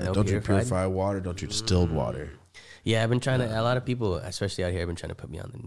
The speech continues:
Speaker 1: new water game. Is that, is that the L A thing?
Speaker 2: Well, I
Speaker 1: Quality
Speaker 2: mean, the
Speaker 1: water.
Speaker 2: water here is trash.
Speaker 1: True,
Speaker 2: It's so
Speaker 1: true.
Speaker 2: bad here.
Speaker 1: That makes sense. That makes
Speaker 2: The
Speaker 1: sense.
Speaker 2: P H, or what was it? The P H level. I can't remember what it was. The parts per million P P M. We tested at my first apartment, and Rosie was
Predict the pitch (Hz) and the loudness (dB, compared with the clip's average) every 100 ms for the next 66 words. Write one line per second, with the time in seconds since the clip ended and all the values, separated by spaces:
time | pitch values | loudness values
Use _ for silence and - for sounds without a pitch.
0 | - - - - - - 127 - - - | -12 -12 -10 -12 -14 -14 -16 -20 -14 -12
1 | - - - - _ - 58 90 92 - | -12 -12 -12 -14 _ -10 -6 -4 -6 -6
2 | 107 - _ _ - 92 117 113 92 98 | -10 -12 _ _ -4 2 4 6 4 2
3 | 101 107 113 101 - - - 98 139 196 | 4 6 6 4 2 -4 -4 0 2 2
4 | 110 76 65 92 101 101 98 90 107 127 | 0 -2 -2 0 6 8 8 6 6 10
5 | 233 202 151 220 - 95 85 85 85 - | 10 10 10 8 6 4 4 2 -4 -6
6 | 92 107 - - - - - 135 139 147 | -10 -12 -12 -12 -8 -4 2 8 10 10
7 | 139 123 117 139 139 131 117 139 139 135 | 12 12 12 10 8 8 4 6 6 6
8 | 135 135 135 135 113 - 135 127 120 101 | 4 6 8 6 6 4 6 6 6 2
9 | 123 123 104 117 107 101 95 - - - | 0 0 0 2 2 0 -2 -10 -4 4
10 | 131 - 135 120 117 123 113 123 110 120 | 4 4 4 6 8 6 6 2 2 4
11 | 113 113 107 - - - - 98 110 107 | 4 4 0 -8 -20 -10 -4 2 4 4
12 | 110 98 87 104 98 - 101 92 67 50 | 2 0 0 2 2 4 4 4 2 -6
13 | - - - - 92 101 110 101 107 101 | -8 -20 -6 0 4 8 8 6 4 4
14 | 87 | 0